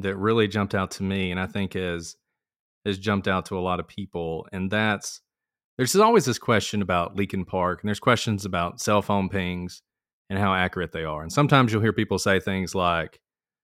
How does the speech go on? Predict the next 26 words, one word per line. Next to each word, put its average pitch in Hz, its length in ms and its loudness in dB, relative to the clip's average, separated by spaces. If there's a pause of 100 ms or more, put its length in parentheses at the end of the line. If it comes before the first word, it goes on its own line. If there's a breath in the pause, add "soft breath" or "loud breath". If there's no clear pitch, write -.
(300)
"The 107 120 0
cell 123 220 8
phone 110 300 2
data 104 260 4
is 92 180 0
useless." 87 600 -4 (320)
Now, 95 240 0
I 120 100 4
pulled 135 260 4
up 123 180 4
a, 104 260 2
an 127 160 -2
Entertainment 123 500 4
Weekly 101 540 0 (100)
article, 92 380 0
which, 87 240 -8 (180)
as 92 160 -6
we 104 80 0
all 98 140 2
know, 90 300 0
is 82 140 -14
the 92 200 -12
ultimate 92 340 -10
source - 280 -10
of - 80 -20
news. 113 260 -4